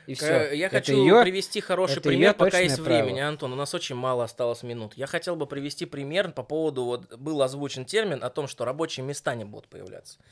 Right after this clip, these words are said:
Speaker 1: Безусловно.
Speaker 2: Вот на нём я пока хотел бы пр-, продемонстрировать способ, блядь, а, объяснить, по какой причине все вот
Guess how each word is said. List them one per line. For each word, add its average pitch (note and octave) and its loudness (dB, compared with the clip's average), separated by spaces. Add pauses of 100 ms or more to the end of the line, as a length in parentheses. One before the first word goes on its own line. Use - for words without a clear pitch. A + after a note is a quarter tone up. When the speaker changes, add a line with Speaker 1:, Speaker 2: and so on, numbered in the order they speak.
(160)
Speaker 1:
Безусловно. B2+ -10
Speaker 2:
Вот E3+ -10
на F#3+ 2
нём B3+ 2
я G3+ 2
пока D#3+ -10
хотел F3+ -4
бы E3 -6
пр-, C#3+ -8
продемонстрировать E3 -2 (340)
способ, - 0
блядь, B2+ -6
а, A#2 -6
объяснить, C#3 -10 (480)
по C3 -10
какой - -4
причине D#3+ -6
все F#3 -2
вот C3 -4